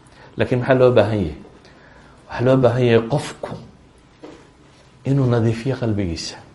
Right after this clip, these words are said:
inuu soo jeedo, inuu is ogaado, inuu ogaado war maxaa kugu soo biiray,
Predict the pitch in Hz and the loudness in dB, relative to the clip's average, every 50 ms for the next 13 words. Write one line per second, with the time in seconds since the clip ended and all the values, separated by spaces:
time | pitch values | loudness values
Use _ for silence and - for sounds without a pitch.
0 | _ _ - 127 131 127 127 - 139 135 139 139 139 - - 110 98 92 90 78 | _ _ 0 2 2 2 2 6 8 8 8 8 4 0 2 2 4 4 2 0
1 | 82 - - - - - - - - - - _ - _ - 139 143 147 143 123 | -2 -10 -14 -18 -20 -20 -20 -20 -20 -20 -20 _ -14 _ 0 2 4 6 6 4
2 | - - - - 135 127 117 123 120 120 120 113 123 123 117 - - - - - | 2 0 0 2 4 6 8 10 10 10 8 8 6 4 2 0 -10 -16 -20 -20
3 | - - - - - - - - - - 147 160 165 160 151 143 143 143 143 143 | -20 -20 -20 -20 -20 -20 -20 -10 -2 2 4 4 4 6 6 6 8 8 8 8
4 | 160 147 139 139 139 143 143 165 160 - 143 127 139 - - 127 117 104 101 92 | 8 8 8 6 6 6 4 4 4 4 4 4 4 6 6 4 4 4 2 0
5 | 87 87 98 | 0 -2 -4